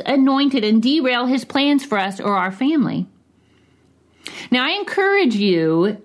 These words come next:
to check out the Bible study, The Armor of God by Priscilla Shirer. She goes through all of the different components that, to really equip us in this spiritual battle to stand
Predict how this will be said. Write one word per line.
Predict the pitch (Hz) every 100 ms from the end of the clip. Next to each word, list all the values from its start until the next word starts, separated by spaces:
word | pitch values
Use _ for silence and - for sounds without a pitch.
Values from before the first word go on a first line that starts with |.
| -
to | 240 226
check | - 302 330
out | 277 233 220 180
the | 202
Bible | 196 202 214
study, | 226 - 185 170 170
The | 175 -
Armor | 190 202 190
of | 175
God | 170 156 143 160
by | 160 160 160
Priscilla | - 190 185 165
Shirer. | 160 165 160 202
She | 208
goes | 233 240 240
through | - 220 220 220 - -
all | 220 277 320 320
of | 254 196
the | 208
different | 214 220 175 - _ -
components | 214 196 190 190 254 392 370
that, | 214 196 190
to | 208
really | 185 240 320 294
equip | 208 - - 262 -
us | 349 370
in | - 240
this | 220 220
spiritual | - 214 208 175
battle | 156 175 269
to | 233
stand | 220 196 185 190 190